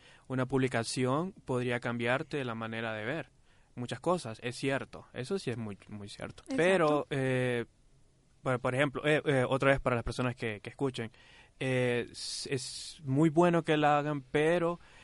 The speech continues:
Speaker 1: em, administren mejor lo que están haciendo, administren lo que están viendo, lo que,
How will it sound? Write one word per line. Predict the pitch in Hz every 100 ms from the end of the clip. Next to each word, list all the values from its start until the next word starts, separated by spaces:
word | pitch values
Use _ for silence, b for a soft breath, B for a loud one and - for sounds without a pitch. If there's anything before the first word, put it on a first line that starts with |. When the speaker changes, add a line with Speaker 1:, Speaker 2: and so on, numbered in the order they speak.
| B -
Speaker 1:
em, | 139 135 131 127 127 123 - -
administren | 135 131 127 131 120
mejor | 117 113 120
lo | 113 107
que | 110
están | - 117
haciendo, | 110 123 113
administren | 113 117 131 127 110 107
lo | 107
que | 107
están | 113 117 107
viendo, | 113 135 139 139 135 131
lo | 127 117
que, | - 113 95